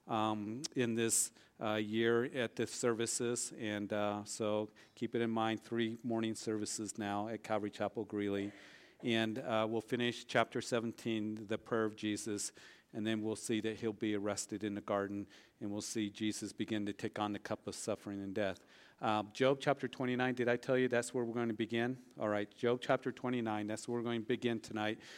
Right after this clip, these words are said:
Jerry has some Bibles in his hand in the back if you need a Bible. We're gonna try to cover, uh, three chapters here, uh, tonight. We'll see how far we get. And there might be, I think,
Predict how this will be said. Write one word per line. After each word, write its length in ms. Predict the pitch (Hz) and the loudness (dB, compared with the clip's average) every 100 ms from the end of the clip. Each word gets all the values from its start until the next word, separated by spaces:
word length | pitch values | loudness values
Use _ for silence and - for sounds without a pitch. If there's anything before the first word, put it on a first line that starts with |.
| - - | -18 -2
Jerry 300 | 135 131 139 | 6 8 8
has 220 | 131 123 | 6 2
some 180 | - 120 | 2 2
Bibles 460 | 113 120 123 123 120 | 4 4 2 0 0
in 80 | |
his 160 | 113 110 | -2 0
hand 240 | 127 123 | 0 2
in 80 | 117 | 0
the 80 | 107 | 0
back 260 | 117 113 117 | 4 2 2
if 60 | 110 | -4
you 120 | 104 | -2
need 340 | 110 120 120 - - - 123 | 2 2 0 -6 -18 -8 0
a 60 | |
Bible. 300 | 120 123 123 | 4 6 4
We're 60 | 123 | 2
gonna 180 | 135 120 | 0 2
try 180 | 139 | 6
to 80 | 127 | 6
cover, 500 | - 139 123 123 123 - - 180 | 6 2 4 2 0 -6 -14 -4
uh, 160 | 123 110 | 2 2
three 240 | - 131 | 2 0
chapters 540 | 127 131 127 120 113 - | 4 4 4 2 -4 0
here, 320 | 113 117 147 - - - - - | 2 2 0 -14 -20 -20 -12 -2
uh, 180 | 110 | -2
tonight. 400 | 110 127 110 117 | 0 -2 2 2
We'll 100 | 135 | 0
see 200 | 117 131 | 0 2
how 100 | 120 | 2
far 260 | 117 123 113 | 0 2 2
we 140 | 113 | 2
get. 320 | 110 107 107 - - - - _ - | 0 0 0 -2 -12 -20 -20 _ -6
And 340 | 113 110 110 110 | -2 0 -2 -2
there 120 | 113 | -4
might 280 | 120 123 123 | -4 -6 -4
be, 400 | 107 107 107 98 113 | -2 0 -2 -4 -10
I 60 | |
think, 340 | 107 120 107 | -4 -4 -4